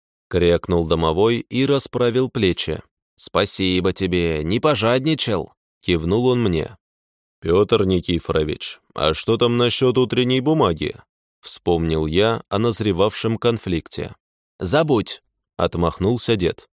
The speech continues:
"Зачем о недоразумении вспоминать? Если потребуется, то сам шумоизоляцию и защиту от чувств установлю. Живи спокойно". "Варь, сделай-ка на всех чайку.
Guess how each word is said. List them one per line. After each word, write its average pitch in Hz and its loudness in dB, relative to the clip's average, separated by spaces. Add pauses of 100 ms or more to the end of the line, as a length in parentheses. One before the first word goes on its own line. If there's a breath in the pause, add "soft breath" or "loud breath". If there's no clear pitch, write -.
(260)
"Зачем 185 2
о 165 2
недоразумении 120 2
вспоминать? 107 -2 (480)
Если 87 0
потребуется, 104 0
то 80 2
сам 123 0
шумоизоляцию 147 0
и 147 -2
защиту 143 2
от 139 0
чувств - -2
установлю. 127 0 (520)
Живи 139 2
спокойно". 87 0 (640)
"Варь, 87 0 (180)
сделай-ка 143 2
на 151 2
всех 113 0
чайку. 127 -2